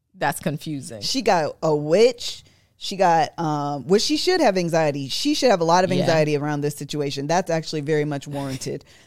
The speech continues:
Speaker 2: But, like, I, black woman, black queen, my dear black sister.
Speaker 1: <laughs>
Speaker 2: <laughs> Oh, I want, I want you to want more for
Speaker 1: Mm-hmm.
Speaker 2: you.
Speaker 1: Mm-hmm.
Speaker 2: 'Cause I do, I do want more
Speaker 1: Yes.
Speaker 2: for you. And then who else?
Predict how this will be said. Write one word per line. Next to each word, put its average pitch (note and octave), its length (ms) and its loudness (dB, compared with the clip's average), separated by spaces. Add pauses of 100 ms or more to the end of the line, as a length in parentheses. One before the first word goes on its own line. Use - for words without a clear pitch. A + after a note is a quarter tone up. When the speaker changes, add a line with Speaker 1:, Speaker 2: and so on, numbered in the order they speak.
(140)
Speaker 2:
But, F3 280 0
like, D#3+ 580 2 (300)
I, A3 340 2
black G3 400 2
woman, F#3 460 -2 (280)
black F3 360 0
queen, D3 560 0 (240)
my C#3+ 160 0
dear D#3 240 2
black D#3+ 300 -4
sister. B3 440 -8 (180)
Speaker 1:
<laughs> - 140 -12 (300)
Speaker 2:
<laughs> A4 100 2 (160)
Oh, D#4 380 2
I F#3 140 0
want, G#3 420 0
I F3+ 100 -2
want F3 300 -4
you F#3 180 -4
to D#3+ 80 -6
want D#3 240 -4
more D#3+ 240 -4
for D3+ 60 -8
Speaker 1:
Mm-hmm. E3 220 -4
Speaker 2:
you. F3+ 180 -2 (400)
Speaker 1:
Mm-hmm. F3+ 340 -6
Speaker 2:
'Cause E3+ 140 -6
I F#3 160 -2
do, E3 200 -6
I D#3 160 -6
do F3 160 -4
want D3+ 240 -6
more D#3 160 -8
Speaker 1:
Yes. F3 200 -6
Speaker 2:
for - 40 -10
you. D#3 140 -10 (720)
And G3 160 -4
then G#3+ 160 0
who A#3 200 0
else? F3 300 0